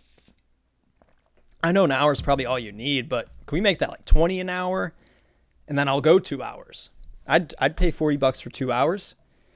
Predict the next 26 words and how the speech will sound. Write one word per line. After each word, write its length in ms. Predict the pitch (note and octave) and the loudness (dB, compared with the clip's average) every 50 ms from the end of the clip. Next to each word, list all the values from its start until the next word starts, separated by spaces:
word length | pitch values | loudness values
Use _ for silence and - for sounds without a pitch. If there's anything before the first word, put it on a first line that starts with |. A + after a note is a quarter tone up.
| _ _ _ _ _ _ _ _ _ _ _ _ _ _ _ | _ _ _ _ _ _ _ _ _ _ _ _ _ _ _
There's 200 | - E3 G#3 - | 4 4 4 4
a 60 | A#3+ G#3+ | 2 0
few 180 | - A3 F#3+ | 0 0 0
launches 400 | D#3+ F3 F#3+ G#3+ A3 - D3 - | 0 0 -2 -2 -4 -6 -10 -6
too, 240 | - - G3+ F#3 D3 | 0 4 4 4 4
but 100 | C3+ C#3 | 4 4
yeah, 160 | C#3+ D3+ B2+ | 4 4 4
that's 200 | B2+ D3 D3+ - | 2 0 0 0
something 440 | - - F3+ F3 E3 - E3+ E3 E3 | -2 -2 -2 -2 -2 -2 -2 -2 -2
I 120 | - C#3+ | -4 -4
definitely 380 | C3+ - D3 C#3+ - - C#3+ C3+ | 0 2 2 2 2 0 -2 -2
wanna 140 | C#3 B2+ B2+ | -2 -2 -2
get 160 | B2 B2+ B2 | -4 -2 -2
into. 520 | C#3 C#3+ C#3+ - - D3 C#3+ C#3+ D3 C3+ - _ _ _ _ _ _ _ _ _ _ _ _ _ _ _ _ | -2 -4 -4 -2 0 2 2 2 0 -2 -8 _ _ _ _ _ _ _ _ _ _ _ _ _ _ _ _
Here 160 | - C#3 C3+ | -8 -6 -4
we 80 | B2+ B2 | -2 -2
are. 120 | A#2+ A#2 | -2 -2
I'm 100 | A#2+ B2 | -2 -4
looking 260 | C3 C#3+ C#3 C#3 C3+ B2+ | -4 -4 -4 -4 -6 -6
at 160 | A#2+ A#2 - _ _ _ _ _ _ _ _ _ _ _ _ _ _ _ _ _ _ _ _ _ _ _ _ _ - | -6 -8 -12 _ _ _ _ _ _ _ _ _ _ _ _ _ _ _ _ _ _ _ _ _ _ _ _ _ -10
the 120 | C#3+ C#3 | -8 -8
P 240 | A#2+ - - C#3 C#3 | -8 -8 -8 -8 -8
G 280 | B2+ A#2+ B2+ B2+ B2+ B2+ | -8 -8 -6 -4 -2 -2
A 300 | E3 G#3 G#3+ G3+ E3+ _ _ _ _ _ _ _ _ | -2 -2 -4 -8 -10 _ _ _ _ _ _ _ _
schedule, 560 | - - - F#3 G3+ G3 - - - - - _ _ _ - | -18 -12 -8 -8 -8 -8 -10 -14 -16 -18 -20 _ _ _ -16
December. 580 | - - - - D3+ D#3+ E3 - - - - | -14 -12 -10 -8 -8 -8 -8 -12 -16 -20 -20